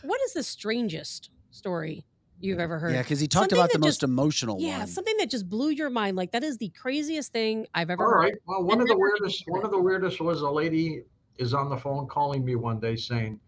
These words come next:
Speaker 3: "George, my husband was abducted by aliens." I said,
Speaker 2: Mm-hmm.
Speaker 3: "Oh, really? How do we know this?"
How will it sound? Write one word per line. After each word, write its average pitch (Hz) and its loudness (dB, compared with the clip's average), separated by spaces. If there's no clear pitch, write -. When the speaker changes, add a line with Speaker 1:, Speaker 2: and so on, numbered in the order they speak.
Speaker 3:
"George, 190 2
my 131 2
husband 147 0
was 127 0
abducted 120 -2
by 117 0
aliens." 123 -4
I 107 -8
said, 117 2
Speaker 2:
Mm-hmm. 131 6
Speaker 3:
"Oh, 165 4
really? 214 2
How 131 0
do 147 0
we 156 2
know 202 2
this?" - -8